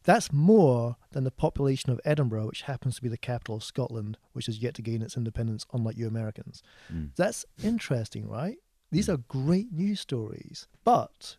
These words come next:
Speaker 1: you go back to the monetary dilemma of more money, but way more mouths to feed, and you can see why you've got even more people complaining. That's the source of the issue. We had an inquiry in Britain which went on for three years,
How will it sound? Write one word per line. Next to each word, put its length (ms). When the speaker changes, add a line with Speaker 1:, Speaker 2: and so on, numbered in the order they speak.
Speaker 1:
you 120
go 100
back 200
to 80
the 100
monetary 440
dilemma 420
of 180
more 280
money, 360
but 160
way 120
more 140
mouths 220
to 100
feed, 400
and 80
you 60
can 160
see 180
why 220
you've 180
got 260
even 280
more 180
people 320
complaining. 680
That's 320
the 140
source 360
of 60
the 120
issue. 260
We 80
had 100
an 220
inquiry 520
in 140
Britain 220
which 160
went 100
on 80
for 140
three 320
years, 600